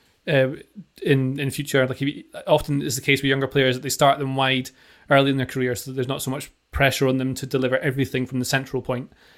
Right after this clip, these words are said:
Um, but Greenwood can definitely do that, and he was, you know, he's a striker at, at youth level as well. Sancho will give them something, a really exciting player to watch.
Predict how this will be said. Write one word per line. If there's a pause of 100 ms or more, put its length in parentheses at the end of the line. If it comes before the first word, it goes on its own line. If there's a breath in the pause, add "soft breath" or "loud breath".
(220 soft breath)
Um,
but
Greenwood
can
definitely
do
that,
and
he
was,
you
know,
he's
a
striker
at,
at
youth
level
as
well. (460 loud breath)
Sancho
will
give
them
something, (720 soft breath)
a
really
exciting
player
to
watch.